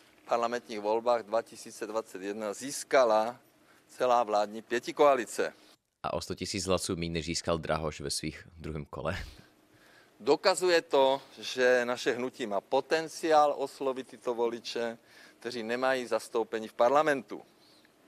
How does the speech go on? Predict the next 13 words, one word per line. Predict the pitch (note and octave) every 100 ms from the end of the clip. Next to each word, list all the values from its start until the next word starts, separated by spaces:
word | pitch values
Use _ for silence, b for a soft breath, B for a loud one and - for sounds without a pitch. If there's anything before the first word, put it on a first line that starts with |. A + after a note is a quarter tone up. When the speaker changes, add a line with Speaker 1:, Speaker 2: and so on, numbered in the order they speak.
| _ B B B B B B
Speaker 1:
Ti, | - G#3 - _ _ -
kdo | A#2 C3
tvrdí, | C3+ C#3 E3+ D#3 B2+ F2+ E2+ -
že | B2
hnutí | A#2+ C3+ C#3 D3
ano | A#2 B2+ B2
není | B2 E3+ E3
programově | - A#2+ B2 B2 B2 B2 A2+ F2 - _
ukotvené, | - - B2 - C3 C3 C3+ C#3 C#3 _ b b b -
se | - C#3
mýlí | C#3 D3 D3+ D3+ D#3 D#3
nebo | C#3 C3 C3+ -
vědomně | A2+ B2 A#2+ B2+ B2+ B2 A#2+ A#2+